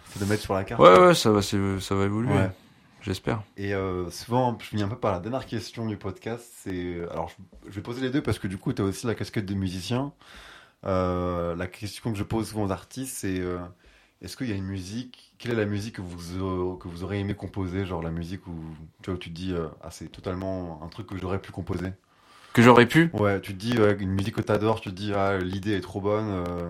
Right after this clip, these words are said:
Speaker 1: bah, j'aurais pu dans le sens où j'aurais
Speaker 2: <laughs>
Speaker 1: voulu trouver cette idée-là, tu vois.
Speaker 2: Ah, j'aurais voulu.
Speaker 1: Ouais, peut-être plus.
Speaker 2: J'aurais pu, non, j'aurais pas pu.
Speaker 1: Ouais.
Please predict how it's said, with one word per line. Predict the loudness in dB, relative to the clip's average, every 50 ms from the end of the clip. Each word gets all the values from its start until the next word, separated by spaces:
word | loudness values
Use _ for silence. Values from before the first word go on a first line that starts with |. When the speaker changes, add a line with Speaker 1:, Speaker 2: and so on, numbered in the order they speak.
| -10 -10 -8
Speaker 1:
bah, | -8 -8 -6
j'aurais | -4 -4 -2 0 -2 -2
pu | -4 -4 -2
dans | -2 -2
le | 0
sens | -2 -4 -4 -4
où | -4
j'aurais | -4 0 0 2
Speaker 2:
<laughs> | 2
Speaker 1:
voulu | 2 2 0 -2 -2
trouver | -4 -6 -4 0 2 2 2 2 0 -2
cette | -6 -8 -8 -4
idée-là, | -2 0 2 2 0
tu | 0 -4 -8
vois. | -10 -12 -12 -14 _ _ _ _ _ _ _ _ -20 -18 6 8
Speaker 2:
Ah, | 10 10
j'aurais | 10 10 6 6 6
voulu. | 4 4 4 4 4 4 0 -8 _
Speaker 1:
Ouais, | 0 2 2 2 2
peut-être | 0 -2 -2 -4 -4 -4 -10
plus. | -12 -12 -12 -12 -12 -16 -18 _ _ _ _ _ _ _ _ -20 -20 -20 -20 -20 _ _ _ _ _ _ _ _ -20 -20 -12 -2
Speaker 2:
J'aurais | 4 6 8 8 8
pu, | 6 6 4 4 6
non, | 6 6 4
j'aurais | 4 2 -2 -2 -2
pas | -2 -6
pu. | -6 -10 -14 -14 -14 _ _ _ _ -2
Speaker 1:
Ouais. | -2 -2 -2 -4